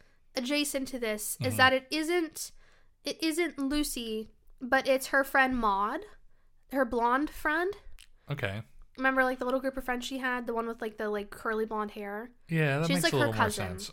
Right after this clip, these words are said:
Speaker 2: Okay.
Speaker 1: or whatever, part of the
Speaker 2: Whatever.
Speaker 1: covey.
Speaker 2: Yeah.
Speaker 1: Um, because, and this, then this would make Maud her maternal grandmother.
Speaker 2: Right.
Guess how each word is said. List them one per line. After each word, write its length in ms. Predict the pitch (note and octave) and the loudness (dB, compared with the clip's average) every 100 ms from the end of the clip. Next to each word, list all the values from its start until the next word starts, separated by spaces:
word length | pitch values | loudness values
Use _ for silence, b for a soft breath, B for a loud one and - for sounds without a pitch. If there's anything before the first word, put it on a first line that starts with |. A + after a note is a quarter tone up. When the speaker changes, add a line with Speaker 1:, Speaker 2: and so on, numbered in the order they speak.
| A#2 | -8
Speaker 2:
Okay. 160 | - G#2+ | -4 0
Speaker 1:
or 420 | A3+ G#3+ G3+ G3 - - - B3+ | 2 2 -2 -8 -16 -18 -18 -6
whatever, 380 | A3+ G3+ G3 G3+ | -2 -2 -4 2
part 220 | C4+ C#4 | 4 6
of 60 | C#4+ | 4
the 60 | |
Speaker 2:
Whatever. 140 | C4+ A3 | 0 0
Speaker 1:
covey. 80 | G3+ G2+ | -2 -2
Speaker 2:
Yeah. 240 | F#2 F2 - B B B - - - - - - - - - | -4 -4 -10 B B B -14 -14 -16 -20 -18 -16 -14 -14 -2
Speaker 1:
Um, 640 | B3 A#3+ A#3 A#3 A3+ A3+ A#3+ b b b b b - - | 2 6 6 2 -2 -8 -8 b b b b b -20 -6
because, 500 | B3+ C#4 C#4 C4 B3+ | -4 2 4 4 2
and 140 | - C4+ | 0 2
this, 200 | D4+ - | 2 -2
then 300 | C4+ D4 D#4+ | 2 4 6
this 200 | D4+ D4 | 2 2
would 160 | D4 C4 | 2 2
make 500 | B3+ B3 B3 - - b b b | 0 -2 -4 -12 -18 b b b
Maud 460 | C4 B3+ C4 C4 B3+ | -4 4 6 6 4
her 400 | C4 B3 A3+ A3 | 0 0 0 0
maternal 1000 | A3+ A#3+ F4+ - D4 C4 B3 A#3 A3 - b b b | -2 0 0 0 -2 0 0 -2 -2 -6 b b b
grandmother. 840 | - A3+ G#3+ G#3+ G3+ F#3+ F#3 G3 G#3 | 0 0 0 -2 -4 -4 -8 -8 -4
Speaker 2:
Right. 300 | G2 F2 | -4 -4